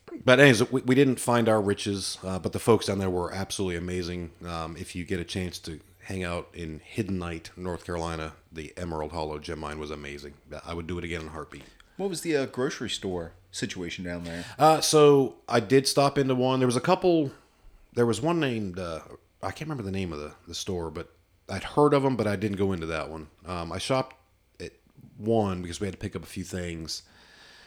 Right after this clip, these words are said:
Speaker 1: I-, it was, it was different.
Speaker 2: Okay.
Speaker 1: It was a little bit different pace. It was a very small grocery store. Um, I mean, everybody was really cool, I mean, even around the town. But
Speaker 2: All right.
Speaker 1: I did notice a lot of stuff was locked up.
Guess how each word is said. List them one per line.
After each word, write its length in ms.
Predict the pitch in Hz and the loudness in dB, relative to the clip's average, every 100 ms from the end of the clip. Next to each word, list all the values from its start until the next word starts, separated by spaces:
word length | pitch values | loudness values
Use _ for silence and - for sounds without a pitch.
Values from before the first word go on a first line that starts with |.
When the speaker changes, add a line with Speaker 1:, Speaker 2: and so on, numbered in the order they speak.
| - - - | -20 -16 -8
Speaker 1:
I-, 60 | |
it 180 | 95 170 | -4 0
was, 240 | 180 139 - | 0 0 0
it 80 | |
was 120 | 190 - | 0 4
different. 360 | 120 107 107 - _ _ 120 | 4 4 -6 -8 _ _ -6
Speaker 2:
Okay. 300 | 120 117 120 | -2 0 2
Speaker 1:
It 60 | |
was 100 | 120 | 4
a 40 | 131 | 4
little 120 | 127 | 4
bit 80 | 104 | 0
different 300 | 117 110 - | -2 -2 -2
pace. 260 | 104 98 | -2 0
It 40 | 101 | -2
was 100 | 90 | -2
a 40 | |
very 260 | 98 147 131 | 2 4 4
small 520 | - 110 107 98 82 | 0 0 2 2 -2
grocery 480 | 82 82 - 76 76 | -6 -8 -8 -10 -10
store. 480 | - 92 78 78 78 _ _ _ _ _ - | -8 -6 -4 -6 -10 _ _ _ _ _ -8
Um, 500 | 90 85 80 76 73 _ _ _ _ _ _ _ _ - | -6 -4 -6 -10 -14 _ _ _ _ _ _ _ _ 4
I 80 | 190 | 6
mean, 100 | 165 | 8
everybody 220 | 160 135 | 8 6
was 100 | 101 | 6
really 180 | 127 85 | 2 2
cool, 420 | - 139 92 87 - _ - | 2 4 2 -2 -12 _ -10
I 80 | 85 | -8
mean, 120 | 80 | -8
even 220 | - 107 98 | -6 -4 -4
around 140 | 87 | -4
the 80 | 76 | -6
town. 480 | - 95 78 78 - _ _ - | -4 -4 -4 -8 -14 _ _ -8
But 140 | 87 | -6
Speaker 2:
All 40 | 131 | -6
right. 140 | 147 - - - - - | -10 -16 -20 -20 -18 -8
Speaker 1:
I 60 | 92 | 0
did 160 | 104 | 2
notice 320 | 101 98 95 | 2 2 0
a 20 | 98 | -2
lot 160 | 95 | -2
of 60 | 90 | -2
stuff 180 | 101 85 | -4 -4
was 120 | 80 | -4
locked 320 | 90 80 - | -4 -4 -6
up. 340 | 73 - - | -10 -10 -16